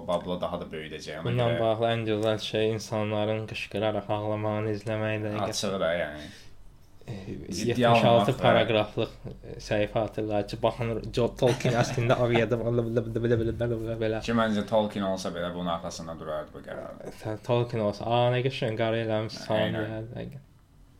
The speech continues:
Speaker 2: Əslində olan Tolkien iqçi idi, ha. Nəysə, belə gündəm.
Speaker 1: Vay, çox, e, təhlükəli yerlərdə oynayırsan. <laughs>
Speaker 2: Nə, Tolkien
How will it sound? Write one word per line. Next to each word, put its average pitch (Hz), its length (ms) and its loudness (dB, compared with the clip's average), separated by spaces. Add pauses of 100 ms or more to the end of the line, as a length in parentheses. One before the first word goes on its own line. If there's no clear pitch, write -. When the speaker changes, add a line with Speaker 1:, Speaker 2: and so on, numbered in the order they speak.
Speaker 2:
Əslində - 420 -6
olan 101 240 0
Tolkien 104 400 -4
iqçi - 380 -4
idi, 107 180 -6
ha. 123 220 -10 (1600)
Nəysə, 131 440 0 (120)
belə 120 360 2
gündəm. 117 500 -2
Speaker 1:
Vay, 95 180 0 (400)
çox, - 300 -2 (100)
e, - 280 -16 (320)
təhlükəli 92 520 0
yerlərdə 82 280 -4
oynayırsan. 80 420 -10 (360)
<laughs> 131 360 -8
Speaker 2:
Nə, 110 220 -2
Tolkien 110 480 -2